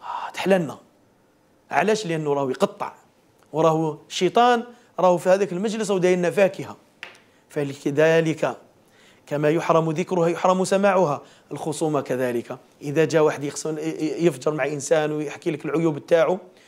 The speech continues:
الع-، بعد، بعد الخصومه، فتحبسه عند حده، لانه هذا الصف من الناس: "ان من اشر عباد الله الى الله الالذ الخصم". هكذا قال النبي صلى الله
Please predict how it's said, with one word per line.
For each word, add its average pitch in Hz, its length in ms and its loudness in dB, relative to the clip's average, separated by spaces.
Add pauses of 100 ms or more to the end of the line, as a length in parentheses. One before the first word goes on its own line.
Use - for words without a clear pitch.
(220)
الع-، 151 180 2
بعد، 160 380 -2
بعد 165 200 2
الخصومه، 196 580 0 (280)
فتحبسه - 440 -6
عند 131 120 -8
حده، 123 300 -8 (380)
لانه 156 600 -2 (180)
هذا 160 240 2
الصف 160 340 -2
من 160 120 -4
الناس: 156 480 -2
"ان 156 260 -2
من 147 140 -8 (100)
اشر 165 400 0
عباد 147 440 0
الله 151 260 0
الى 160 220 -4
الله 214 320 2 (600)
الالذ 127 480 -10
الخصم". 131 400 -8 (400)
هكذا 156 360 0
قال 131 300 -2
النبي 127 560 -6
صلى 127 300 -4
الله 120 480 2